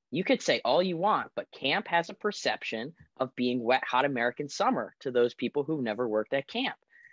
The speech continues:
And so when you say you're gonna become such a great leader, you know, it kind of falls on deaf ears. And then the other part is, and I, I've heard it on this podcast, but I've never been able to rebut it, is, you know, you talk about putting camp on a resume.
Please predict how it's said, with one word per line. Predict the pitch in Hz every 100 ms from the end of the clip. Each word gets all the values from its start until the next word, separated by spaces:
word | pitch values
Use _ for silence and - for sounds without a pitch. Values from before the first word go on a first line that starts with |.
| _
And | 123 -
so | 143
when | 139
you | 160
say | 185 226 156
you're | 147
gonna | 147
become | 135 - 151
such | 131 147 -
a | 139
great | 131 131 113
leader, | 135 233 131 127 170 _ _ _ _ -
you | 151
know, | 147 160 - _ -
it | 147
kind | - 240
of | 277
falls | 208 208 214
on | 208
deaf | 196 190
ears. | 254 214 - - _ -
And | 214
then | 208
the | 233
other | 311
part | 226 135 117 113
is, | 123 - 135
and | 135
I, | 127 -
I've | 151 -
heard | 208 247
it |
on | 220 202
this | 180
podcast, | - 202 208 - 113 117 -
but | 113
I've | 120
never | 123 165 165
been | 175
able | 175 160 147
to | - _ _ -
rebut | 139 127 175 220
it, | 135 - _ - _ -
is, | 403 -
you | 427
know, | 427
you | 403
talk | - 269 254
about | 220 156
putting | - 233 180
camp | - 233 240
on | 202
a | 156
resume. | 123 214 - 180 110 113